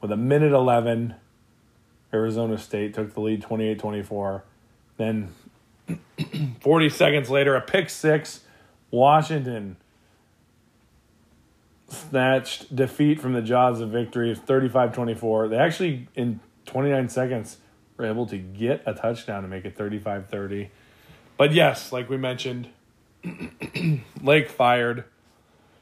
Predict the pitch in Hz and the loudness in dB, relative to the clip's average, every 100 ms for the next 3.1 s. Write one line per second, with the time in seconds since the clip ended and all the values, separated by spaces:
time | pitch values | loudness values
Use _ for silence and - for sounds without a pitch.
0 | _ - 104 120 131 135 139 143 127 - | _ -8 -2 4 6 6 4 2 -4 -16
1 | _ _ _ _ _ _ _ _ _ _ | _ _ _ _ _ _ _ _ _ _
2 | _ _ _ _ - 131 127 127 117 - | _ _ _ _ 2 4 4 0 -4 -8